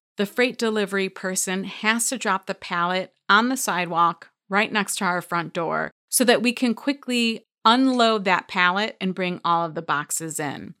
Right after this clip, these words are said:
A new employee may not know that. My sister and I know that, but a new employee may not know that. But if I had this system written down somewhere, a new employee going through all of our standard operating procedures would quickly see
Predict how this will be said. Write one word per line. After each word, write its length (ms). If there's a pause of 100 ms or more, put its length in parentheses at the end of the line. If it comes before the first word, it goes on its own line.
A 60
new 260
employee 480
may 200
not 240
know 320
that. 340
My 140
sister 360
and 120
I 100
know 220
that, 280
but 140
a 40
new 260
employee 420
may 140
not 240
know 160
that. 240
But 100
if 100
I 140
had 300
this 180
system 680 (400)
written 440
down 420
somewhere, 680 (260)
a 60
new 300
employee 540
going 520
through 260
all 180
of 80
our 140
standard 480
operating 480
procedures 580
would 140
quickly 380
see 440